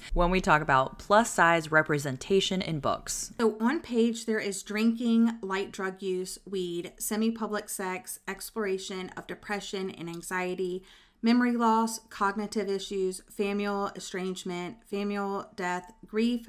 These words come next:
Speaker 2: missing persons, implied P T S D, and off-page past and alluded to homophobic violence, hate speech, police violence, the aids crisis, racism, childhood neglect,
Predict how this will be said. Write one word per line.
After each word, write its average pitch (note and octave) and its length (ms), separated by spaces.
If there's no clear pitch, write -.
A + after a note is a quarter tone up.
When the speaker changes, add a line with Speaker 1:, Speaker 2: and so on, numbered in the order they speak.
Speaker 2:
missing F#3+ 320
persons, F#3 560
implied A3 540
P A3+ 160
T A3 240
S F3+ 180
D, D3 300
and G3 240
off-page A3+ 800
past F#3+ 520
and F#3+ 100
alluded A3+ 440
to A#3+ 440
homophobic G#3 640
violence, F3+ 680
hate - 280
speech, F#3+ 540
police G3 320
violence, F#3 640
the - 200
aids G3 220
crisis, F#3+ 760
racism, F#3 880
childhood A3 420
neglect, F#3+ 640